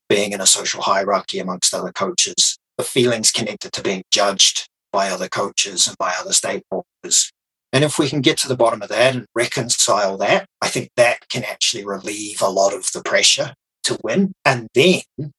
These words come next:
you're in a strong, stable basis to see the external pressure for what it is and not have your sense of worth be heavily impacted by those external pressures. And it makes it easier to walk away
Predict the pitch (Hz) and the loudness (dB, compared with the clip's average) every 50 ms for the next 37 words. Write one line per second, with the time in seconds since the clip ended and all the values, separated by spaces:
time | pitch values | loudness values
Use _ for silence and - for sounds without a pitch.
0 | _ - 143 123 113 110 101 95 90 - - - - - - 120 127 127 117 117 | _ -2 0 0 0 -2 -2 0 2 2 2 2 2 2 2 4 4 4 4 2
1 | 110 - - - 123 107 104 107 104 101 95 - _ _ - 110 110 123 - - | 0 -2 0 0 0 -2 -2 -4 -8 -10 -10 -14 _ _ -4 -2 0 2 2 0
2 | - - - - - - - - - - - - 151 156 156 156 143 127 120 113 | 0 2 0 0 0 0 0 0 2 4 4 4 2 2 2 2 4 4 4 4
3 | 107 - - - - - - 139 165 190 190 165 120 - - - - 120 104 104 | 4 4 2 2 4 4 4 4 6 6 6 4 2 -4 -8 -8 -8 -4 0 2
4 | - - - 98 95 - - 98 95 107 104 104 104 - 170 185 165 - - - | 2 2 2 -2 -4 -6 -6 -4 -2 -2 -2 -2 2 2 4 4 4 0 -2 -4
5 | 110 110 - - 113 120 120 120 - - - 120 110 - - 104 104 - - 107 | -4 -6 -6 -2 2 2 2 2 0 -2 -2 -2 -2 -2 -2 0 0 0 0 0
6 | 98 - - 104 104 _ - 101 - 85 - - - - - 104 101 95 90 90 | -2 -4 -4 -4 -6 _ -6 -4 0 0 0 0 -2 -4 -6 -6 -6 -6 -8 -10
7 | 90 - _ _ _ - - - 131 120 - 107 104 101 101 101 98 98 95 - | -14 -16 _ _ _ -8 0 2 2 2 2 -2 -8 -6 -6 -6 -8 -4 -2 0
8 | 120 123 120 - _ - - 95 92 - - 87 92 95 92 95 95 90 - - | 0 0 0 -2 _ -8 -8 -8 -6 -4 -2 -2 -2 -2 -4 -2 -2 -2 -2 0
9 | - - - - - 90 92 - - - - - - - - - - - - - | 0 0 0 0 -4 -8 -8 -10 -8 -6 0 2 2 2 2 0 -2 -2 -2 -2
10 | - _ _ - 147 139 151 160 165 165 151 135 123 113 127 147 143 - - - | -4 _ _ 2 4 4 4 4 2 0 -2 -4 -6 -6 -4 -4 -4 -4 -6 -8
11 | _ _ _ - 143 131 147 143 147 143 - - 147 139 147 143 120 127 135 123 | _ _ _ -2 0 2 2 2 4 2 0 0 2 0 0 0 4 4 4 4
12 | 120 113 120 123 120 - - - 113 104 101 92 92 92 | 4 4 4 4 4 2 -4 -4 -4 -2 -2 -4 -6 -8